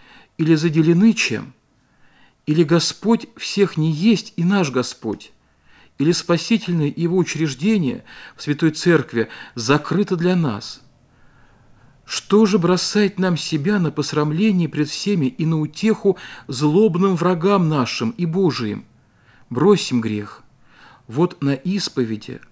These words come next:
разрешение получим, в святом причащении Господа к себе приимем, и потом с Ним начнём жить по заповедям Его, миром душевным здесь наслаждаясь и блаженство вечное себе готовя там.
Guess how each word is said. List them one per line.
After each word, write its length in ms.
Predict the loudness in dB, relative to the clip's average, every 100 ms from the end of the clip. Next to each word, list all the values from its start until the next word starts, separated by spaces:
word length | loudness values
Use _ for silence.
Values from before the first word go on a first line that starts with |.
| _
разрешение 640 | -6 -4 -4 -4 -4 -2 -2
получим, 640 | -4 -4 -6 -8 -12 -14 _ -20 -20 -20 -6
в 40 |
святом 300 | -2 2 2
причащении 640 | 0 -2 -4 -2 0 0 0
Господа 640 | 2 2 0 -8 -2 -2
к 60 | -2
себе 340 | -6 -2 -2
приимем, 640 | -2 -2 0 0 -2 -6 _ _ -20 -14 -6
и 60 |
потом 460 | -4 -4 0 2 2
с 160 | 2
Ним 220 | 0 2 0
начнём 440 | -2 -4 -2 -2
жить 320 | -2 -6 -6 _ _ _
по 120 | -2
заповедям 680 | 0 2 2 2 -2 -2 -4 -4
Его, 460 | -10 -6 -6 -6 -10 _ _ _ -20 _
миром 420 | 0 4 4 2
душевным 640 | -2 -4 0 0 2 -4 -4
здесь 340 | -10 -4 -4
наслаждаясь 880 | -6 -6 -4 -4 -2 -2 -2 -4 -10 _ -20 -20 -4
и 80 | -2
блаженство 640 | 2 2 2 -2 -2 -4
вечное 420 | -2 -4 -4 -6
себе 300 | -6 -4 -4
готовя 560 | -4 -6 -6 -6 -6 -14 _
там. 340 | -8 -6 -8